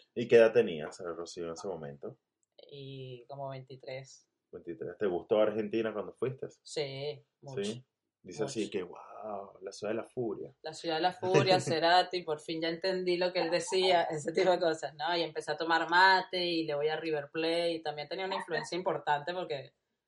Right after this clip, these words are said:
Speaker 2: porque eran mis vecinas.
Speaker 1: Ah, bueno, perfecto.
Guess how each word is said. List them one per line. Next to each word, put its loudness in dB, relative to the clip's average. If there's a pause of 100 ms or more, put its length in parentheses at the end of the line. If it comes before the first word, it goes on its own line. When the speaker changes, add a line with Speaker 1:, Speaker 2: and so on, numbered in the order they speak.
(100)
Speaker 2:
porque 2
eran 2
mis -6
vecinas. -6 (500)
Speaker 1:
Ah, 2
bueno, 0 (140)
perfecto. -2